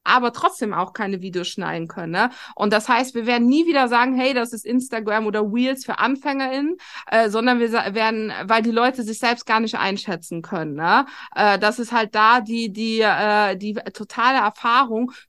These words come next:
Du musst die Leute beraten, äh, weil sonst sind sie auf der Internetseite auch komplett lost,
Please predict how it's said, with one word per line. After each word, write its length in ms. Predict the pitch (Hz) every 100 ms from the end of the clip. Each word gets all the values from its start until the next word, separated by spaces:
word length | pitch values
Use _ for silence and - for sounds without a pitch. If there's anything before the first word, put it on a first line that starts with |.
| _
Du 300 | 262 311 339
musst 240 | 285 285 285
die 60 |
Leute 400 | 226 226 240 254
beraten, 960 | 196 208 202 196 233 254 - 208 247 269 - -
äh, 260 | - 214 202
weil 160 | 214
sonst 300 | 196 240 254
sind 160 | 254 233
sie 120 | 226
auf 100 | 208
der 100 | 180
Internetseite 680 | 220 214 208 190 190 196 -
auch 220 | 185 190
komplett 500 | - 180 185 175 175
lost, 420 | 180 143 - -